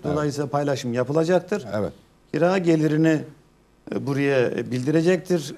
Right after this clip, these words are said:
Speaker 1: E, zaten kredi çekmişler.
Speaker 2: Evet.
Speaker 1: Kimin, e, karı koca oldukları için kimin adına
Speaker 2: Nişanlısı,
Speaker 1: çekildiği önemli
Speaker 2: nişanlısı.
Speaker 1: değildir. Nişanlısı, o, nişanlısı da olsa
Speaker 2: Evet,
Speaker 1: yeterlidir.
Speaker 2: evet.
Speaker 1: E, çünkü Almanca'da bir deyim vardır. Ähnliches
Speaker 2: Ha,
Speaker 1: Verhältnis. Yani
Speaker 2: tamam.
Speaker 1: aile gibi bir
Speaker 2: Evet.
Speaker 1: yaşantı sürüyorlarsa o zaten aile de sayılıyor, nişanlı da olsa.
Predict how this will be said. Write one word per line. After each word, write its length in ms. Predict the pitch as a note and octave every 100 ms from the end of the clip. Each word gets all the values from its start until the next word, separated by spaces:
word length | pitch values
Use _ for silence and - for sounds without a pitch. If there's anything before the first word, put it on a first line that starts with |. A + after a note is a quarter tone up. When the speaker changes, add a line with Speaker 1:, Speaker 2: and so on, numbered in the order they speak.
| -
Speaker 1:
E, 300 | C#3 C3+ B2+
zaten 380 | D#3+ F3 F3 D#3+
kredi 300 | E3+ F3 F#3+
çekmişler. 680 | D#3 - A#2+ - E3+ F3 - E3+
Speaker 2:
Evet. 120 | -
Speaker 1:
Kimin, 200 | E3 F3
e, 40 | E3+ F#3 -
karı 220 | - G3+ F#3+
koca 220 | F3 F3
oldukları 360 | E3 D#3 F3+
için 180 | F3 D3
kimin 260 | B2 E3+ E3
adına 220 | D#3 D3+
Speaker 2:
Nişanlısı, 300 | D3+ D#3 D#3+ D3+
Speaker 1:
çekildiği 140 | D3
önemli 160 | D3 D3+
Speaker 2:
nişanlısı. 200 | D3+ C#3+
Speaker 1:
değildir. 340 | E3+ D#3 D#3
Nişanlısı, 500 | C3+ C3+ C#3 C3+ E3
o, 280 | F3 F3 D#3
nişanlısı 400 | D#3+ E3+ E3 C3+
da 60 | C3
olsa 220 | B2+ F3+
Speaker 2:
Evet, 60 | F3
Speaker 1:
yeterlidir. 420 | E3 E3+ B2+ D3+ -
Speaker 2:
evet. 200 | F#2+ F#2+ A2+ - _ -
Speaker 1:
E, 120 | B2+
çünkü 380 | - D#3+ D3+ - - -
Almanca'da 560 | C#3+ D3+ D3+ D3 D3
bir 80 | -
deyim 240 | D3+ E3
vardır. 180 | C3+ A2 C3+ C#3+
Ähnliches 520 | D3+ D3 C3 C3 -
Speaker 2:
Ha, 40 |
Speaker 1:
Verhältnis. 380 | C3 B2 G#2 -
Yani 100 | A2
Speaker 2:
tamam. 80 | G2+
Speaker 1:
aile 220 | C3+ D3+
gibi 160 | C#3+ C#3
bir 60 | C3
Speaker 2:
Evet. 140 | C3+ C#3
Speaker 1:
yaşantı 400 | C3+ C#3+ C#3+ C3
sürüyorlarsa 680 | C#3 C#3+ D3 D3 C3+ F3 E3+ - _ _ _ -
o 100 | C#3+
zaten 300 | C#3 C3 -
aile 300 | A#2+ C3+ C3
de 80 | G#2+
sayılıyor, 360 | - G#2+ G#2+
nişanlı 460 | G#2 G#2+ A#2+ A#2+ A#2
da 40 |
olsa. 300 | G#2+ G2 E3+